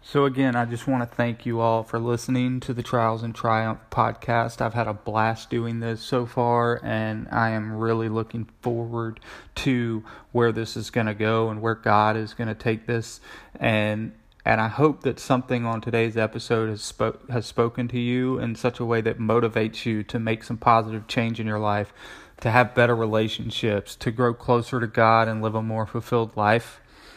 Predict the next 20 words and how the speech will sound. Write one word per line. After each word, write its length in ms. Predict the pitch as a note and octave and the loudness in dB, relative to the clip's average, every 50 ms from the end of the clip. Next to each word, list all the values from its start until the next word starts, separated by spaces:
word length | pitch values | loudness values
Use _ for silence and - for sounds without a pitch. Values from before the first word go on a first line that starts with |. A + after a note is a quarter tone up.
| - - - - - - - - - - - | -20 -20 -20 -20 -20 -20 -20 -20 -8 -2 2
I 80 | A#2+ A#2 | 2 2
just 220 | A#2+ B2+ A#2 - | 2 0 -2 0
wanna 160 | C#3+ C#3 B2 | 0 0 0
say 200 | A#2 - C3 A2+ | 0 0 0 0
thank 300 | A2 - B2+ A#2+ A#2 A#2 - | 2 2 0 0 0 -2 -2
you 80 | A#2+ | -2
to 60 | A2+ G#2+ | -2 -2
Robbie, 580 | G#2 G#2 A2 G#2+ A2 A2 A#2 B2+ B2+ B2+ B2+ A#2 - - - - - - | 0 2 4 6 6 6 4 2 0 -2 -4 -6 -8 -16 -20 -12 -6 -2
who 280 | B2+ B2 A#2+ A#2 A#2 | -2 0 0 0 -2
left 320 | A2+ A2+ A#2 A#2 A#2 - - | 2 2 2 2 2 0 -4
the 80 | A#2 | -4
first 400 | G#2+ - - B2+ A#2+ A#2 - - | -4 -2 0 0 0 -2 -4 -4
review 340 | B2+ A#2 G#2+ G#2+ A2+ A#2 A#2 | -6 -4 -4 -2 -2 -2 -2
on 140 | A2+ A2 G#2+ | -2 -4 -2
iTunes. 800 | - G2+ G#2 G#2+ - - - C3+ C3+ C#3 C#3+ C#3+ C#3 - - - | 0 0 0 0 0 -2 -2 0 0 0 -2 -4 -6 -8 -8 -8
I 80 | A2 | -6
think 200 | A2 - A#2 - | -4 -4 -6 -4
that's 200 | - A2+ A2 - | -4 -4 -4 -4
amazing, 640 | - A2+ A2 A2 G#2+ G#2+ A#2 A#2 B2+ B2+ B2 B2 B2 | -6 -6 -2 -2 0 0 0 0 -2 -2 -2 -2 -4
and, 400 | A#2+ - A#2+ A#2 A2 G#2 G#2 G#2+ | -4 -4 -4 -4 -4 -4 -6 -10